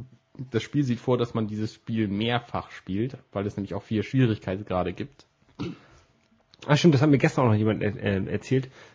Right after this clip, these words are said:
Speaker 2: Man muss jetzt in jedem Schwierigkeitsgrad und mit jedem Charakter durchspielen.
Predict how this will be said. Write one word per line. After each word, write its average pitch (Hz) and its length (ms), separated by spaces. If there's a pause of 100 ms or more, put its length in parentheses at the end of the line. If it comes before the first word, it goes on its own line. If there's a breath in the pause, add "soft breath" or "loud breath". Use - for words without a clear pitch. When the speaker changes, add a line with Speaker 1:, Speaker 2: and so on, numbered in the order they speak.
(140)
Speaker 2:
Man 123 100
muss 131 140
jetzt 135 140
in 127 80
jedem 139 160
Schwierigkeitsgrad 165 920
und 147 120
mit 156 160
jedem 143 180
Charakter 123 440
durchspielen. 92 500